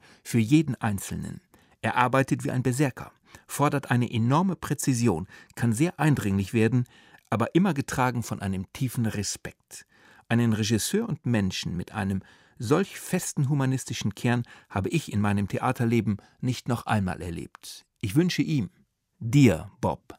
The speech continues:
ein herrliches, gesundes, aufregendes neues Lebensjahr. Dich zu kennen, ist ein Riesengeschenk.“ Ganz besonders lieb Herbert Grönemeyer als Gratulant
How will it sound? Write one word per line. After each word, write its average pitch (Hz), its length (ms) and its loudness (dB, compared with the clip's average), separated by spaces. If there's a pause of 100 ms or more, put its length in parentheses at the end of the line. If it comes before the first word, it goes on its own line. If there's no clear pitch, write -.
(100)
ein 104 140 -2
herrliches, 98 580 -2
gesundes, 127 560 0
aufregendes 107 680 0
neues 104 360 -2
Lebensjahr. 90 640 -8 (300)
Dich - 160 -8
zu - 140 -8
kennen, 120 400 0 (420)
ist - 240 -10
ein 90 140 -8
Riesengeschenk.“ 113 960 -4 (1200)
Ganz 147 340 -6
besonders 101 480 -2
lieb 113 280 -2 (460)
Herbert - 240 -4
Grönemeyer 143 560 -2
als - 160 -6
Gratulant 107 600 -2